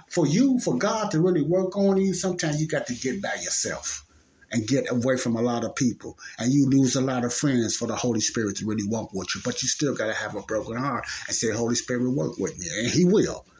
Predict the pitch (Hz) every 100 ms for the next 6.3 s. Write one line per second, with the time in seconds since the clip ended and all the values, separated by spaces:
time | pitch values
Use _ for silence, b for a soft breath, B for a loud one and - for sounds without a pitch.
0 | b - - - 143 131 147 202 151 104
1 | - - _ - - - - 104 123 120
2 | 147 _ B B B B B 160 160 -
3 | 151 117 117 B B 165 180 147 147 139
4 | - 131 135 131 135 127 127 B B B
5 | B B B 151 143 127 98 120 123 143
6 | 131 127